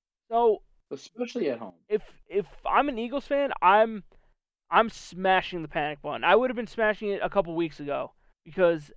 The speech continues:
Speaker 1: at this point, you're still having these problems now. It's just like Kansas City, where you're still having these problems. You haven't figured it out.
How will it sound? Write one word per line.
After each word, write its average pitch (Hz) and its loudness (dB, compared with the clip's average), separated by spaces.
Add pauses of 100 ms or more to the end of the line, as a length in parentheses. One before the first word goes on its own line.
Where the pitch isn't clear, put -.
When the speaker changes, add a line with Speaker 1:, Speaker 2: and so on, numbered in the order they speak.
(100)
Speaker 1:
at 165 -2
this 240 2
point, 247 -2 (680)
you're 185 -2
still 214 0
having 226 4
these 220 -10
problems 202 0
now. 180 0
It's 185 -6
just 185 -8
like 180 0
Kansas 185 -8
City, 190 -8 (460)
where 180 2
you're 170 -2
still 254 0
having 233 2
these 226 -10
problems. 180 -2
You 180 -10
haven't 208 2
figured 196 0
it 147 -4
out. 165 0